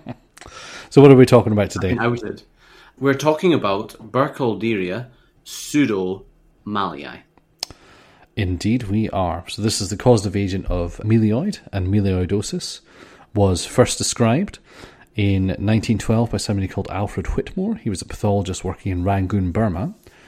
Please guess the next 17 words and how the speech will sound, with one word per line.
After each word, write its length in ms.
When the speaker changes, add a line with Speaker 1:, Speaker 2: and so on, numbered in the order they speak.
Speaker 1:
who 460
published 340
a 40
paper 460
on 160
a 120
glanders-like 1000
illness. 400
So 160
glanders 680
is 280
the 180
thing 240
that 180
Burkholderia 580
mallei 540
causes. 600